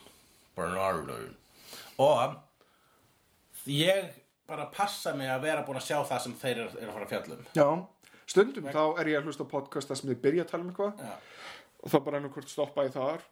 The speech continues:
Speaker 2: horfi síðan á myndina og síðan tek aftur upp þráðinn.
Speaker 1: En það,
Speaker 2: Eh,
Speaker 1: ég
Speaker 2: ef mér langar til að heyra hvað þeim finnst um það.
Speaker 1: Hvað með jarðarbúa sem vilja ekki vera spoilað, vilja ekki fá spoiler og vilja samt hlusta á hefninduna sína?
Speaker 2: Já,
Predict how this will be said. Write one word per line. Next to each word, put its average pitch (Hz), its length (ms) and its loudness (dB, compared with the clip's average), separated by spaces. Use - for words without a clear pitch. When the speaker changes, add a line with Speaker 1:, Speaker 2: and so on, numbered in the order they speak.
Speaker 2:
horfi 139 340 2
síðan 135 160 2
á 139 60 0
myndina 139 320 2
og 131 400 -2
síðan 131 320 2
tek 139 260 0
aftur 127 160 -12
upp 113 80 -12
þráðinn. 156 440 2
Speaker 1:
En 139 200 -16
það, - 120 -8
Speaker 2:
Eh, 143 180 -2
Speaker 1:
ég 147 260 6
Speaker 2:
ef 175 80 4
mér 175 140 4
langar 175 200 0
til 165 100 0
að 165 100 4
heyra 170 140 0
hvað 147 180 0
þeim 147 80 -8
finnst 208 240 -2
um 131 100 -12
það. 175 200 -12
Speaker 1:
Hvað 190 260 2
með 208 120 -4
jarðarbúa 185 420 -2
sem 165 160 -6
vilja 196 340 0
ekki 113 280 -4
vera 110 260 -4
spoilað, 113 560 -2
vilja 131 240 -4
ekki 120 140 -8
fá 123 60 -6
spoiler 98 680 -2
og 156 360 2
vilja 180 240 2
samt 175 240 -6
hlusta - 280 -2
á 127 80 4
hefninduna 120 420 2
sína? - 260 -10
Speaker 2:
Já, 127 180 4